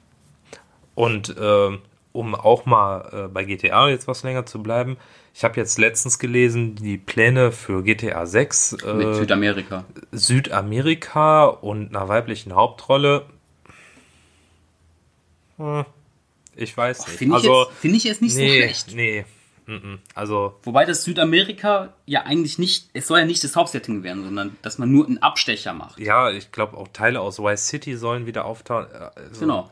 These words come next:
Speaker 1: ich weiß nicht, ich bin ja definitiv anti-Vice City.
Speaker 2: Ja, ich find's jetzt auch nicht so geil. Ich find das Setting einfach ein bisschen ausgelutscht.
Speaker 1: Ja. Und Vice City war auch nur eine kleine Map. Es war ja nur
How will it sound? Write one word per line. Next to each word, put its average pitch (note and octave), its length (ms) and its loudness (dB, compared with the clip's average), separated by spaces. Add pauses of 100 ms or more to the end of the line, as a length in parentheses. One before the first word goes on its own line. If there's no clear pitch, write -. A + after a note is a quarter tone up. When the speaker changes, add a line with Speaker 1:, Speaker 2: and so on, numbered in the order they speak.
Speaker 1:
ich - 240 -12
weiß C3 280 2
nicht, F#2+ 180 -12
ich - 140 -16
bin C3 120 -2
ja A#2 480 2 (580)
definitiv A#2 800 0
anti-Vice G2 800 -2
City. F2 380 -8 (1400)
Speaker 2:
Ja, - 140 -10
ich - 80 -10
find's A#2 180 2
jetzt A2+ 140 0
auch C3+ 120 0
nicht A#2+ 140 4
so - 120 -8
geil. E2+ 180 -2
Ich F2 120 -4
find G#2+ 280 2
das - 160 -8
Setting A2 260 2
einfach - 400 -6
ein F#2 100 -2
bisschen F2+ 600 -2 (460)
ausgelutscht. - 1000 -4 (240)
Speaker 1:
Ja. F2 220 4 (920)
Und A#2+ 380 0
Vice A2 400 2
City D3+ 340 -4
war G#2 200 4
auch F#2+ 260 -8 (160)
nur A#2 160 -6
eine C3+ 140 -2
kleine G2 420 -2
Map. A2+ 300 2 (220)
Es - 200 -12
war G#2+ 100 6
ja G2+ 140 2
nur C3+ 500 0